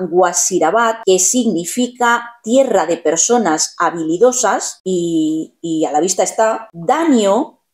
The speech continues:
no es el nombre del señor pakistaní que estaba, eh, en la mesa vendiendo los cuchillos, que es lo que yo pensé al principio, sino que parece ser que es el nombre de una de las líneas de productos que tiene esta fábrica.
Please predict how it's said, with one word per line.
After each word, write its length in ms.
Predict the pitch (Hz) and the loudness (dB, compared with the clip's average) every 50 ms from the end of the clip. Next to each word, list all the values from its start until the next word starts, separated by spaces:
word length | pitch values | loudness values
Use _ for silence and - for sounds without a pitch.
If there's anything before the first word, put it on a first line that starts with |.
| _ _ - | _ _ -8
no 300 | 180 196 220 254 285 302 | -4 0 2 4 4 4
es 280 | 311 302 294 - - | 4 4 2 2 2
el 220 | 262 226 220 208 208 | 2 2 2 2 0
nombre 360 | 214 220 214 208 208 214 202 | 0 2 2 2 2 4 4
del 160 | 190 196 190 | 4 4 4
señor 520 | 190 - 196 185 170 180 185 196 190 190 190 | 2 2 2 2 2 2 2 2 2 2 0
pakistaní 580 | 190 180 - 190 185 - - 175 170 180 175 | -2 -2 -2 -2 -2 0 0 0 0 -2 -2
que 80 | - 170 | -2 -2
estaba, 800 | 165 - - 180 175 175 170 170 165 165 160 160 156 151 - - | -2 0 0 -2 0 2 2 2 2 2 2 2 2 0 -2 0
eh, 640 | - 165 160 160 160 156 156 156 151 151 151 147 - - | 0 2 4 6 6 6 6 6 4 4 2 0 -2 -2
en 180 | - 165 160 156 | 0 0 0 0
la 100 | 151 151 | 0 0
mesa 380 | 160 180 180 - - 165 156 | 0 -2 -2 0 0 0 0
vendiendo 400 | 151 160 160 160 160 165 160 156 | 0 0 -2 -2 -2 -2 0 0
los 120 | 156 156 - _ | -2 -2 -2 _
cuchillos, 460 | 165 165 - - 370 381 285 202 - | -12 -6 -2 0 0 2 2 0 0
que 140 | - - 180 | 0 0 2
es 40 | |
lo 140 | 180 180 170 | 2 2 2
que 80 | 175 170 | 2 0
yo 160 | 175 170 - | 0 0 2
pensé 340 | 170 165 156 156 - - 175 | 0 -2 0 0 0 2 2
al 160 | - 196 - | 2 0 -2
principio, 680 | - - - 320 - - 381 - 302 220 170 175 - _ _ _ _ _ _ _ _ | -6 -10 -12 -4 0 0 0 2 2 2 2 2 0 _ _ _ _ _ _ _ _
sino 460 | - - - - - 240 240 220 214 | -4 -2 0 0 0 0 0 0 2
que 100 | 196 208 | 2 2
parece 300 | - 196 247 302 - 320 | 2 2 0 2 2 0
ser 260 | 294 - 320 320 302 - | 2 2 0 0 0 0
que 120 | - 262 | 0 0
es 160 | 285 285 - 277 | 2 2 2 2
el 240 | 233 220 214 208 | 2 2 2 2
nombre 520 | 226 294 320 330 285 233 220 254 294 - - | 2 2 2 4 4 4 4 4 2 0 -4
de 320 | 190 190 180 180 180 180 180 | -4 -2 0 4 4 6 6
una 260 | 240 294 294 294 240 | 6 4 4 4 4
de 100 | 196 185 | 4 4
las 160 | 175 170 170 | 2 4 4
líneas 800 | 180 196 220 277 311 311 262 220 196 196 233 - - - 190 - | 2 2 4 4 4 4 4 2 2 2 0 -2 -4 -6 -2 0
de 140 | 190 175 | 0 0
productos 720 | - 165 165 170 214 285 - _ _ - 240 - - - - _ _ _ _ _ _ _ | 2 0 -2 0 0 -2 -4 _ _ 2 2 2 0 -4 -12 _ _ _ _ _ _ _
que 120 | - 190 | 0 0
tiene 440 | 190 208 226 233 226 254 277 - - - | 2 2 2 2 2 2 0 -2 0 0
esta 280 | - 208 - - - - | 0 0 0 -2 -4 -2
fábrica. 640 | - 330 370 349 214 - - - - - - _ | 0 0 0 2 0 -2 -2 -6 -10 -12 -14 _